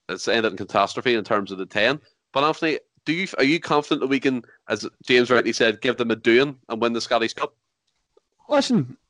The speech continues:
Speaker 2: absolutely. I mean, we've won it forty times already, and the last four on the bounce. So I don't see any reason why we can't go there and win. Um,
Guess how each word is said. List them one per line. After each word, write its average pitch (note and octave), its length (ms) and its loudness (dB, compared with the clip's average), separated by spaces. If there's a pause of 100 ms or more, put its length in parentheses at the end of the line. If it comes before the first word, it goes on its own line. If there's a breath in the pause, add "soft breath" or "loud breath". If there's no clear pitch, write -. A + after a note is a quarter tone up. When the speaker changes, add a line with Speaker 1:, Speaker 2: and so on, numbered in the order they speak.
(260)
Speaker 2:
absolutely. F#3 640 4
I C#3 40 0
mean, F3+ 140 4
we've F#3+ 160 4
won C4 140 6
it - 100 0
forty F#3 320 4
times E3 320 2
already, D3+ 580 2
and D3 140 0
the D3 60 4
last E3+ 260 2
four F3+ 220 2
on D3+ 120 4
the B2 80 0
bounce. E3+ 300 2
So F3 280 2
I G#3+ 80 4
don't A#3+ 200 2
see F#3 260 2
any A3+ 180 4
reason F#3 440 0 (100)
why D3+ 160 4
we D3+ 180 0
can't D3+ 320 0
go D3 160 4
there C3+ 220 6 (100)
and B2+ 140 2
win. A#2+ 260 4 (180)
Um, A#2+ 500 4